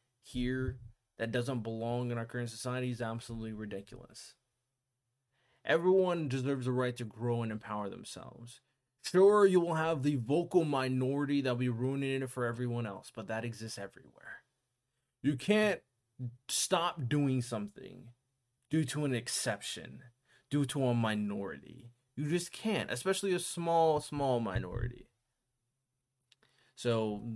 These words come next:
the red pill community, Andrew Tate, uh, well, I didn't even really talk about the red pill community. Co-, well, they fall in the same line where there's individuals that perpetuating the idea of male empowerment, perpetuating the idea of men can be more, that they don't need these, uh,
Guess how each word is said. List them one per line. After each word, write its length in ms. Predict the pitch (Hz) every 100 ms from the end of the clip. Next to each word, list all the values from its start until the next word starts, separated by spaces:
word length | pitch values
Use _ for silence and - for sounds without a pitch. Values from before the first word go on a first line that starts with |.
| 117
the 140 | 120 131
red 300 | 123 180 180
pill 200 | 180 160
community, 460 | 151 147 147 143
Andrew 240 | 139 127 139
Tate, 440 | - 123 120 113 - _ -
uh, 340 | 127 120 113 107
well, 380 | 120 139 117 - 120
I 60 |
didn't 100 | 160
even 100 | 143
really 140 | 120 117
talk 160 | 127
about 100 | 117
the 80 | 117
red 160 | 113 107
pill 220 | 120 117
community. 420 | 120 113 110 113
Co-, 180 | 151 208
well, 240 | 196 202 196
they 100 | 185
fall 220 | 180 208
in 60 | 170
the 80 |
same 260 | 127 139 123
line 280 | 131 120 113
where 120 | 120
there's 280 | 127 123 120 - - -
individuals 600 | 185 170 160 147 151 131
that 240 | 135 123
perpetuating 580 | 143 120 135 - 139 127
the 140 | 123
idea 320 | 117 117 123 120
of 100 | 107
male 340 | 113 113 113
empowerment, 600 | 107 104 107 107 107 101 - - _
perpetuating 420 | - 139 131 135 123
the 140 | 123
idea 440 | 117 117 117 120
of 180 | 113 107
men 240 | 110 117 120
can 180 | 123
be 140 | 107 107
more, 500 | 104 107 110 110 113 _ _
that 160 | - 120
they 220 | 123 123
don't 300 | 120 127 123
need 220 | 123 120
these, 380 | 113 117 117 110
uh, 440 | 113 107 104 101